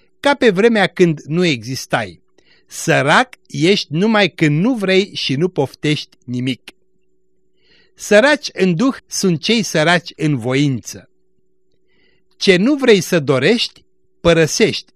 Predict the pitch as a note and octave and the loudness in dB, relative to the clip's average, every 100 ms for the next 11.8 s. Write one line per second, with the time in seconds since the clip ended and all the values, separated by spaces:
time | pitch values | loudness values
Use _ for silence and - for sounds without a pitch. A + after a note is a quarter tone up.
0 | - - D#3+ E3 G3 - C3+ C#3 D3+ D3+ | -16 -4 0 0 0 -2 -4 -2 0 0
1 | C3 B2+ B2 A2+ A2 G#2+ - F#2+ - _ | -2 -2 -4 -4 -8 -8 -10 -14 -20 _
2 | _ _ - - - C3+ - D#3 D3 F#3+ | _ _ -20 -20 -4 -4 0 -2 0 0
3 | F#3+ F#3 C4+ G3 A3 F3+ - A3+ G#3+ E3+ | 0 0 0 0 -2 -4 -2 -4 -2 -2
4 | D#3 F#3 D3+ B2 G2 C#3 A3 - _ _ | 0 2 2 0 -2 -2 -2 -8 _ _
5 | _ D3 D3+ E3 D#3 D#4 - F#3+ F3 D4+ | _ -2 0 -2 -4 -4 0 -2 0 0
6 | G#3+ A2 G2+ - F2+ - _ _ _ _ | 0 0 -8 -14 -20 -20 _ _ _ _
7 | _ _ C3 E3 D#3 C#3 C3 A#2+ - A3 | _ _ -2 0 0 0 -2 -4 -4 -2
8 | A#3+ A#3+ B3 _ _ - - A2 E3 C3+ | 4 4 2 _ _ -14 -10 0 0 2
9 | B2+ C3 - A2 F#2+ G#2 A3 - - _ | -2 -6 -6 -10 -8 -4 -4 -4 -14 _
10 | _ _ D3+ F3+ D3 G#2+ C#3 F#3 - B2+ | _ _ 2 2 2 0 2 2 0 -4
11 | A2+ A#2+ G#2+ A2 - B3 A#3 G#3 | -4 -6 -8 -8 -2 0 0 -4